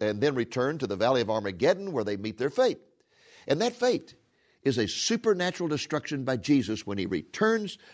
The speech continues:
to the Mount of Olives. Jesus simply speaks, and they are destroyed instantly.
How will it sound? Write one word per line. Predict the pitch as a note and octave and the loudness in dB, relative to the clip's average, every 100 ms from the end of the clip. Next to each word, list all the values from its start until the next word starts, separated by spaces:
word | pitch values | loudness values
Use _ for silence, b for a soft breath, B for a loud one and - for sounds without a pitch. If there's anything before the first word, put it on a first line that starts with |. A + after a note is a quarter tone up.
| B | B
to | A#2+ | -2
the | G#2 | 0
Mount | G#2+ G#2+ | -2 0
of | F#2 | -2
Olives. | E2+ - - - B | -4 -8 -18 -20 B
Jesus | - F3 C3 - | 0 2 2 0
simply | B2+ - F#2+ | -2 -2 -4
speaks, | - A#3 C4+ - - - _ b b b | -4 -2 -2 -4 -14 -14 _ b b b
and | C#3+ C#3 | 0 4
they | C3+ | 4
are | A2+ | 4
destroyed | F#2+ - - G3+ G#3 | 0 -8 0 4 4
instantly. | G3+ - A#2 B1 | 4 -2 -6 -12